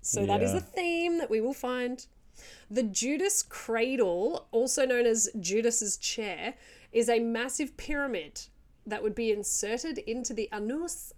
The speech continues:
Speaker 1: or the vagine of the victim, and then they would be lowered onto it.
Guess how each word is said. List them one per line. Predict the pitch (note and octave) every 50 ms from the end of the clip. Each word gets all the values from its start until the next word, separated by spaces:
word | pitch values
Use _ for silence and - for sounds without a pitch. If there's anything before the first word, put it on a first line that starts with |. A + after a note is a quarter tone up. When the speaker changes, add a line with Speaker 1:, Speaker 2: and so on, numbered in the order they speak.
| -
Speaker 1:
or | - A3 A#3
the | A3+ A#3+
vagine | A3 A3 A3+ A3 G3+ A3+ A3+ A3 A3+ G#3+ F#3+ F3 F3 - F#3 - -
of | G#3+ G3 F#3
the | F#3 G3
victim, | F#3 G#3+ A#3 A3+ - E4+ F#4 G4 A4+ C5+ - - - - - - - - - - - - -
and | A3 A3+ A#3+
then | A#3+ A#3+ B3
they | A#3 A3
would | A3+ A3+ A3
be | G#3 A#3+ A3+
lowered | G#3+ A3 G#3+ G3+ G3+ G#3 G3+
onto | F#3 F3 E3+ E3 E3+ D#3
it. | D3+ D3